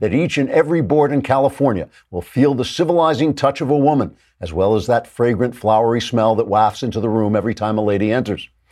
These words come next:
I feel sure that from now on, every man who runs a business in this state will be a little better behaved, a little better dressed, and yes, maybe a touch more charming, just knowing a member of the fairer sex is in the room with them. I know from personal experience that every time I see a woman enter my office,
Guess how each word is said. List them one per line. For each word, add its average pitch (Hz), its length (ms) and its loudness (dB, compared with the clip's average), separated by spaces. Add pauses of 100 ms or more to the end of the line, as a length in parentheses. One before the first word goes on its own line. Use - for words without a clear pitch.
(220)
I 90 100 -4
feel 113 180 -2
sure 127 300 2
that 90 140 -4
from 98 180 -4
now 120 240 0
on, 131 320 0
every 139 300 2
man 151 240 2
who 151 80 2
runs 143 260 2
a 147 60 -2
business 147 400 0
in 156 140 0
this 160 120 0
state 120 380 -2 (200)
will 95 80 -8
be 98 100 0
a 92 60 2
little 110 200 2
better 127 240 0
behaved, 139 500 0 (220)
a 85 40 -14
little 82 140 -6
better 92 240 0
dressed, 131 400 0
and 160 100 -8
yes, 226 220 -2 (220)
maybe 214 260 -2
a 190 60 0
touch - 280 -4
more 156 160 2
charming, 127 480 0 (140)
just - 220 -4
knowing 160 320 2
a 104 40 2
member 139 360 2
of 123 100 0
the 127 80 0
fairer 120 320 2
sex 123 400 0
is 95 100 -4
in 117 80 0
the 107 80 0
room 151 220 2
with 143 100 0
them. 87 180 -2 (440)
I 117 180 -2
know 117 200 2
from 110 160 -6
personal 135 380 -2
experience 143 520 0
that 92 80 -4
every 120 240 0
time 135 240 0
I 156 140 0
see - 160 -2
a 127 80 4
woman 120 260 0
enter 117 200 0
my 147 200 2
office, 151 380 0